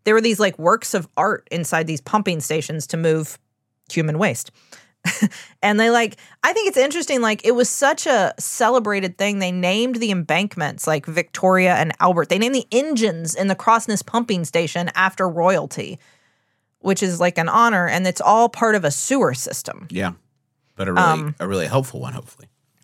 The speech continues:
Speaker 1: The, uh, <laughs> I thought the, I, I, I like this. The ironwork inside is described as important.
Speaker 2: Yeah. I mean, yeah.
Speaker 1: Um, so the project would end up costing more than double what they thought.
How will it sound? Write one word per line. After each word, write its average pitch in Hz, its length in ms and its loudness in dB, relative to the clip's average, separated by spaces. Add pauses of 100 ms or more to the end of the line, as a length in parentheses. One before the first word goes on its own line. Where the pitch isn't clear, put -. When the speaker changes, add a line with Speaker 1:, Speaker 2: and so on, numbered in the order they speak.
(140)
Speaker 1:
The, 190 240 4
uh, 156 240 4
<laughs> - 40 -6
I 202 340 4
thought 214 340 4
the, 190 100 0
I, 196 200 4
I, 185 160 2
I 180 140 2
like 190 180 2
this. 165 140 -2
The 175 120 -4
ironwork 185 460 2
inside 156 340 -2
is 151 100 -4
described 151 380 -2
as 135 260 -4 (120)
important. - 640 -8 (580)
Speaker 2:
Yeah. 107 380 0 (260)
I - 20 -10
mean, 92 220 -4
yeah. 90 200 -2 (640)
Speaker 1:
Um, 208 380 4
so 269 140 4
the 240 80 2
project 311 480 2
would 285 120 4
end 254 140 4
up 240 100 2
costing 220 520 2
more 196 180 4
than 190 140 0
double 175 440 2 (280)
what 165 200 0
they 170 100 2
thought. 143 380 0